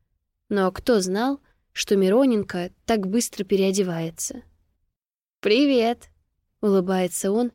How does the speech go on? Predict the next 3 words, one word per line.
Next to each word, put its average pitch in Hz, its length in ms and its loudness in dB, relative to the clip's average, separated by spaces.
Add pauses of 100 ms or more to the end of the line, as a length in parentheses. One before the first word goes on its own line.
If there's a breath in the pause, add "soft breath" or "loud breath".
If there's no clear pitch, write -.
(300)
останавливаясь 196 800 -2
напротив. 190 680 -6 (840)
«Привет!» 226 480 0